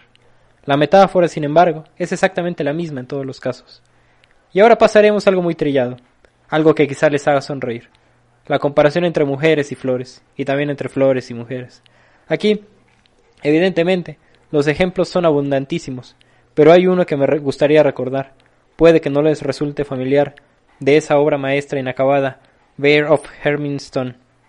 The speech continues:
de Robert Louis Stevenson. Cuenta Stevenson cómo su héroe va a la iglesia en Escocia, donde ve a una chica, una chica preciosa según se nos hace saber, y sabemos que el héroe está a punto de enamorarse de ella,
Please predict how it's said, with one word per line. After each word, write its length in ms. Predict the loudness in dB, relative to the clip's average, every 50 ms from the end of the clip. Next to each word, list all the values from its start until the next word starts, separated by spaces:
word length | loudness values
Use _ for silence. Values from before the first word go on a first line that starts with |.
| _ -4
de 120 | -2 -2
Robert 460 | 2 4 4 4 4 2 0 -4 -10
Louis 340 | -6 -4 -4 -4 -4 -8 -12 -20
Stevenson. 640 | -20 -16 -10 -10 -10 -8 -10 -12 -12 -12 -14 -14 -14 _ _ _ _ _ _ _ _ _ -4
Cuenta 260 | -2 -2 0 0 -2
Stevenson 680 | -2 -2 -2 -2 0 0 0 -4 -4 -6 -8 -10 -10 -16 _ _ _ _ _
cómo 280 | -2 0 0 0 0 -2
su 220 | -4 -2 -2 0
héroe 260 | 0 0 0 0 -2 0
va 200 | 0 -2 -2 -2
a 40 |
la 100 | -4 -4
iglesia 420 | -6 -6 -6 -6 -6 -6 -8 -10 -14
en 80 | -14
Escocia, 520 | -14 -14 -10 -6 -4 -4 -4 -6 -10 -16 -18 _ _ _ _ _
donde 220 | -10 -8 -4 -4 0
ve 160 | 2 2 2
a 80 | 2 2
una 220 | 0 -2 -4 -6
chica, 400 | -8 -8 -10 -10 -10 -12 -16 -16 _ _ _ _ _ _ _ -6
una 160 | -4 -2 -2
chica 260 | -2 -2 -2 -2 0
preciosa 480 | 0 0 -4 -2 0 0 0 0 -2 -6
según 320 | -8 -8 -6 -6 -6 -8
se 120 | -6 -8 -8
nos 180 | -8 -8 -6 -8
hace 160 | -8 -8 -8
saber, 400 | -8 -6 -4 -2 -2 -2 -4 -6 _ _ _ _ _ _ _ _
y 100 | -10 -4
sabemos 380 | -2 0 0 2 0 0 -4 -4
que 120 | -4 -4
el 120 | -2 -2
héroe 320 | -2 -2 -2 -2 -2 -4 -6
está 220 | -8 -6 -6 -6
a 100 | -6 -4
punto 300 | -4 -6 -6 -4 -4 -6
de 60 | -6
enamorarse 580 | -4 -6 -8 -8 -6 -4 -4 -4 -6 -8 -14 -12
de 180 | -10 -10 -8 -10
ella, 220 | -10 -12 -16 _